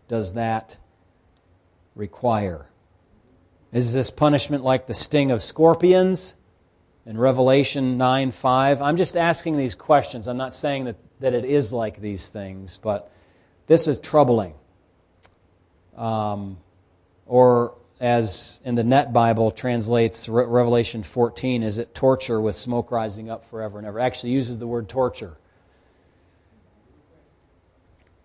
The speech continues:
The Lord doesn't explain in gory detail what it's like, but he uses the word Gehenna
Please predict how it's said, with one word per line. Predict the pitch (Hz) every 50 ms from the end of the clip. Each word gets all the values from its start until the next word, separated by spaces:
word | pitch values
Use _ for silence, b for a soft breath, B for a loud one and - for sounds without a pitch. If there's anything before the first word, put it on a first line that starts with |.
| _ _ _
The | 117 139
Lord | 143 147 170 196 214 214 208 202 185 180 - - - _ _ _ _ _ _ _ _ _ _
doesn't | 135 160 180 170 160 170 160
explain | 143 - - - - - - 143 156 165 175 180 190 190 185 170 156 151
in | 147 - 151 139 131 127 120 110 98
gory | 101 143 156 165 165 160 151 139 123
detail | 107 95 147 175 190 - - - 143 127 120 117 113 120 131
what | 123 107 127 135 127
it's | 123 - - -
like, | 120 131 143 143 127 113 107 - -
but | - 120
he | 113 127
uses | 127 131 143 175 220 226 196 220 185 147 139
the | 156 151
word | 143 131 135 151 160 160 160 156 139 123 95 87
Gehenna | - 147 139 131 117 - - 160 170 151 135 110 90 82